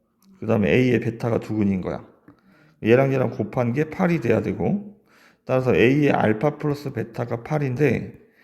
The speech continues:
알파 플러스 베타가 삼이라고 나와 있으니까 A의 세제곱이 팔이 되는 거지. 따라서 A는 이가 정답이 되겠습니다. 십구 번. 오의 X제곱을 T로 치환을 해요. 그럼 앞에는 T 제곱 마이너스 삼 T 마이너스 십은 영보다 크다.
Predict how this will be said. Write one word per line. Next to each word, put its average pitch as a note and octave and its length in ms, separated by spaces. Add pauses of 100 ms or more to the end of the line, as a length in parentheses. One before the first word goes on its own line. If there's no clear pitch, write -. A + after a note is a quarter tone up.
(220)
알파 A#2 300
플러스 D#3+ 220
베타가 B2+ 300
삼이라고 D3 440
나와 G#2+ 280
있으니까 A2 420
A의 A2 340
세제곱이 C3+ 460
팔이 C3+ 280
되는 F2+ 220
거지. G2+ 280
따라서 G#2 500
A는 G2 600
이가 G#2+ 320
정답이 G2+ 400
되겠습니다. - 560 (1200)
십구 - 260
번. A2 360 (680)
오의 C3 380
X제곱을 B2+ 640
T로 A#2+ 260
치환을 A#2 400
해요. A#2+ 420 (640)
그럼 G#2+ 140
앞에는 G#2+ 360
T D#3+ 160
제곱 C#3+ 280
마이너스 G#2 480
삼 B2+ 260
T D#3 340
마이너스 G2+ 600
십은 A#2+ 540
영보다 G2 260
크다. - 280